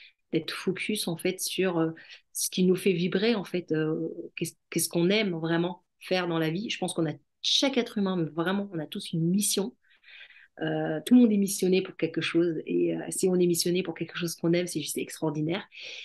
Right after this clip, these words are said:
Et, euh, et tout le monde a le droit, en fait, d'être missionné et de faire quelque chose qu'il aime. Et par contre, ça coûte le fait de travailler sur soi et trouver cette lumière. C'est ça, en fait, le challenge.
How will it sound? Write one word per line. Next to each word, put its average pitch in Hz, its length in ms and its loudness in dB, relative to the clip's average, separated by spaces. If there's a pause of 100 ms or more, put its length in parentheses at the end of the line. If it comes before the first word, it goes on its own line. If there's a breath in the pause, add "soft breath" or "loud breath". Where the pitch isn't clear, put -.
(200 loud breath)
Et, 156 380 4
euh, 151 320 -2 (180)
et 165 180 -2
tout 190 140 0
le 190 60 4
monde 202 160 6
a 175 60 6
le 170 60 2
droit, 180 280 4
en 165 100 0
fait, 175 200 0
d'être 165 220 0
missionné 170 540 4
et 170 60 6
de 165 100 6
faire 180 220 0
quelque 170 160 -2
chose 175 320 2
qu'il 170 200 0
aime. 185 280 2 (480 loud breath)
Et 160 200 0 (680)
par 208 160 0
contre, 262 180 0
ça 202 200 0
coûte 262 360 0
le 180 240 2
fait 233 480 0
de 180 260 0
travailler 175 400 4
sur - 220 -4
soi 202 280 2
et 170 100 2
trouver 190 240 2
cette 175 260 -2
lumière. 170 240 2
C'est 170 140 0
ça, 190 180 2
en 175 80 -2
fait, 175 180 -4
le 165 80 -2
challenge. 165 440 0